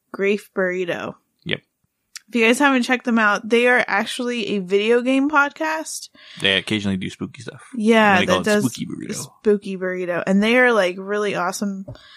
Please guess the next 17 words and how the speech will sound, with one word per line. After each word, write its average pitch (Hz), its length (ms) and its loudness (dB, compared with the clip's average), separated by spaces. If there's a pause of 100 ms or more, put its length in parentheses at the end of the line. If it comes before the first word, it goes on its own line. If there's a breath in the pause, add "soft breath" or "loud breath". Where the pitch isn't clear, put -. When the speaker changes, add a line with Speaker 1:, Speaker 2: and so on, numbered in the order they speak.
(1080 loud breath)
Speaker 1:
They're 214 80 -2
super 254 480 4
funny. 196 500 -2 (800 loud breath)
Speaker 2:
And 135 100 4
I 147 80 8
listened 220 220 4
Speaker 1:
Mm-hmm. 139 100 4
Speaker 2:
to 120 60 4
the 107 60 6
episode 107 560 -2
that 98 120 -2
they 98 140 2
shouted 95 320 2
us 156 160 4
on 92 220 -2 (160)
today. 220 220 -2
Speaker 1:
Yeah. 196 240 2